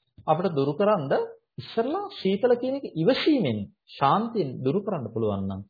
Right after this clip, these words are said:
එතකොට අන්න අතන ඇති වෙන ඇතැම් කෙලෙස් දුරු කරගන්න පුළුවන් වෙනවා. අන්න ඒ නිසා අපිට කියනවා කාන්ති සංවරය කියලා කියන්නේ, අ, මෙන්න මේ කියපු කමෝ හෝති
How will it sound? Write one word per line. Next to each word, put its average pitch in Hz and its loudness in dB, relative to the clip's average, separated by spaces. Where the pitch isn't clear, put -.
එතකොට 135 2
අන්න 117 -4
අතන 113 -2
ඇති 113 -2
වෙන 110 -2
ඇතැම් 151 -2
කෙලෙස් 104 -8
දුරු 98 -8
කරගන්න 95 -8
පුළුවන් - -14
වෙනවා. - -18
අන්න 170 2
ඒ 202 6
නිසා 131 0
අපිට 117 -2
කියනවා 123 -4
කාන්ති 160 0
සංවරය 110 -2
කියලා 101 -2
කියන්නේ, 104 0
අ, 127 2
මෙන්න 131 -2
මේ 120 2
කියපු 123 -4
කමෝ 165 4
හෝති 107 -2